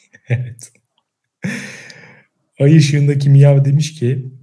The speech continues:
"İstanbul'a okumaya gideceğim zaman maddi olarak çok sıkışık olduğum bir dönemdi.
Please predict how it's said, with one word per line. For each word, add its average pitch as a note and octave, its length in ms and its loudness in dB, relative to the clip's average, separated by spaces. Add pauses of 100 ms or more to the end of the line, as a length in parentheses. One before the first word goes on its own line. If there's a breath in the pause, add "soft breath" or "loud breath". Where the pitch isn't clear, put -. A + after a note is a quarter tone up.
(160)
"İstanbul'a D#3+ 480 -2
okumaya D3 400 -2
gideceğim C#3 480 -4
zaman C3+ 260 -2
maddi C3+ 420 -2
olarak C3+ 420 -4
çok D#3 200 -6
sıkışık - 440 -8
olduğum B2 340 2
bir A2 80 0
dönemdi. G#2 640 -8